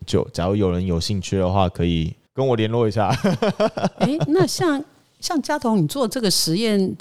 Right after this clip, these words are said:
Speaker 2: 又送国际期刊认证，就是很棒这样，然后也很稳定。你们有没有想过说要跟一些外面的厂商合作，让这个一笔能量化的这个菜能够更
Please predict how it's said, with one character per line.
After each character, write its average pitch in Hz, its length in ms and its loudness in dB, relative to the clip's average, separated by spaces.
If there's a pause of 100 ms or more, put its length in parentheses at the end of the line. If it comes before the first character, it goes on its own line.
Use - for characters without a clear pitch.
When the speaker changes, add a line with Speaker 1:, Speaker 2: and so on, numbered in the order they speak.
(120)
Speaker 2:
又 220 200 0
送 208 240 0
国 165 160 0
际 196 140 -4
期 - 240 -2
刊 185 280 -2
认 180 240 2
证， 160 420 0 (460)
就 202 120 -4
是 185 440 2 (500)
很 147 280 0
棒 160 280 2
这 170 60 -2
样， 151 400 0
然 165 160 -6
后 180 200 0
也 160 220 2
很 160 180 2
稳 143 220 0
定。 156 340 0
你 185 120 0
们 180 160 2
有 175 100 2
没 208 140 -2
有 226 40 -2
想 143 300 0
过 185 180 0
说 175 300 0
要 175 160 0
跟 202 300 0
一 208 60 4
些 196 500 0 (500)
外 214 140 -2
面 208 180 2
的 165 100 2
厂 143 240 -2
商 185 240 0
合 151 220 0
作， 160 300 0
让 190 240 2
这 190 140 -2
个 147 380 0
一 220 80 -2
笔 170 180 2
能 151 140 2
量 180 200 0
化 180 200 0
的 147 140 0
这 175 140 -4
个 151 140 0
菜 175 320 -4
能 147 140 4
够 165 200 0
更 156 420 0